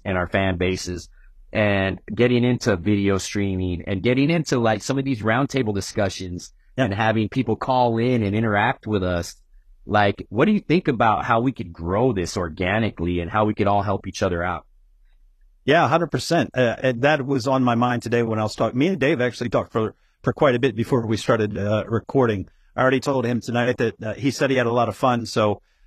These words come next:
Speaker 2: uh, I'm hoping to bring him on in the fall to do a live call-in show, like, at nine P M start time. So even the folks on the West Coast can call in and ask him questions live. Even when we recorded today, people had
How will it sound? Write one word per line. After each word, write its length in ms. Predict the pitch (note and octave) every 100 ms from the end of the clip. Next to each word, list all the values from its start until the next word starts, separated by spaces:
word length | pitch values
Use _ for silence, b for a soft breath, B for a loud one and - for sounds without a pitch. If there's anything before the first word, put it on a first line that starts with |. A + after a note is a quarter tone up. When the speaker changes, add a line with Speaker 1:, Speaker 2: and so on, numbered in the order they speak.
| _
Speaker 2:
uh, 180 | B2+ A#2
I'm 140 | F#2+ A#2+
hoping 360 | G#2+ C3+ C3+
to 80 | A#2+
bring 140 | A#2+ B2
him 120 | A#2+
on 100 | A#2+
in 80 | A#2
the 80 |
fall 300 | G#2 - B2+ B2
to 140 | C#3+
do 120 | B2
a 40 | A2+
live 440 | A2 A#2+ B2 -
call-in 360 | - B2 B2 B2
show, 280 | - B2+ B2+
like, 160 | G#2+
at 60 | G#2+
nine 260 | A2+ A2
P 120 | G#2+ A#2+
M 100 | A2
start 320 | - A#2 -
time. 220 | B2 A#2+
So 160 | - A2+
even 160 | A2+
the 80 | A2
folks 280 | - A2+ -
on 100 | G#2
the 40 |
West 240 | G#2 A#2 -
Coast 300 | A#2+ A2+ -
can 140 | A2+
call 240 | - A#2
in 80 | A#2+
and 100 | A2+
ask 260 | A2+ A2+ -
him 120 | A2
questions 500 | - A2+ - A2+ G2+
live. 340 | G#2+ G#2+ A#2 - _ _ _ -
Even 320 | C#3 C3+ D3
when 140 | C3 B2+
we 80 |
recorded 440 | A#2+ A#2 C#3 A#2+ G#2
today, 420 | G#2+ G2 A#2+ B2
people 260 | B2+ B2
had 120 | B2